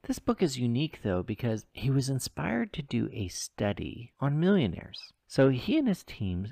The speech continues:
surveyed more than ten thousand American millionaires to find out who they were, what they believed in, and their success strategies. Now, there are tons of myths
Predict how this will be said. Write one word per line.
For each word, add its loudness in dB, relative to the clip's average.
surveyed -2
more -2
than -4
ten -4
thousand -4
American -2
millionaires -4
to -4
find -4
out -4
who 0
they 2
were, 0
what -2
they -4
believed -2
in, -4
and -6
their -2
success -4
strategies. -6
Now, 2
there 4
are 0
tons 4
of -4
myths 0